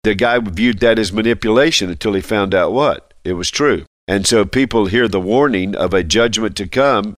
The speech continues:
and see that as manipulation. And rightly so,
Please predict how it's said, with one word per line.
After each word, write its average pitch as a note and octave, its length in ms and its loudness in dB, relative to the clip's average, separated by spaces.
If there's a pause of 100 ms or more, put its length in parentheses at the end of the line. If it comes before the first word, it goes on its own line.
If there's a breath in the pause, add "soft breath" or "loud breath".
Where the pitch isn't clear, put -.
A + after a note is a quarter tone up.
and G2 160 -2
see B2+ 220 2
that A2+ 180 2
as G2+ 160 0
manipulation. A2 960 0 (300 soft breath)
And A#2 280 -2
rightly C#3+ 380 2
so, C3 520 2